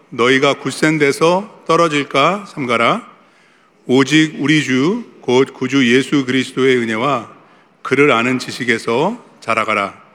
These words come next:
영광이 이제와 영원한 날까지 그에게 있을지어다. 아멘." 한 번 더 은혜를 구하며 기도하겠습니다.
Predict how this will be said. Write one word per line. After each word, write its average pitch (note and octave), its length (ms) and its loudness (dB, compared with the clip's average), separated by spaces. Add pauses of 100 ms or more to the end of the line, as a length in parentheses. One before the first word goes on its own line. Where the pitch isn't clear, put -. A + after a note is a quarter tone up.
(420)
영광이 B2+ 840 0
이제와 B2 420 0
영원한 A#2 340 0
날까지 A2 600 -4 (640)
그에게 A#2 320 0
있을지어다. G2+ 800 -4 (640)
아멘." F2 400 -14 (1040)
한 C#3+ 120 -12
번 C3+ 140 -2
더 B2 140 0
은혜를 A#2+ 260 -2
구하며 G#2 300 -8
기도하겠습니다. F#2+ 540 -14